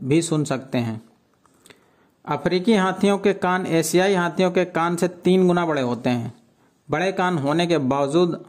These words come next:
हाथी की श्रवण क्षमता कमज़ोर होती है।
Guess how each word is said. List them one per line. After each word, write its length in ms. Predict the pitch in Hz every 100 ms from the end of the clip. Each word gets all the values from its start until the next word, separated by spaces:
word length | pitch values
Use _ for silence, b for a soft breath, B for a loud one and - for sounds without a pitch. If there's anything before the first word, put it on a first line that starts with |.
| - -
हाथी 300 | 143 170 180
की 140 | 170
श्रवण 340 | - 151 175
क्षमता 400 | 175 160 143 143
कमज़ोर 440 | 147 139 135 143 139
होती 280 | 123 - 117
है। 200 | 113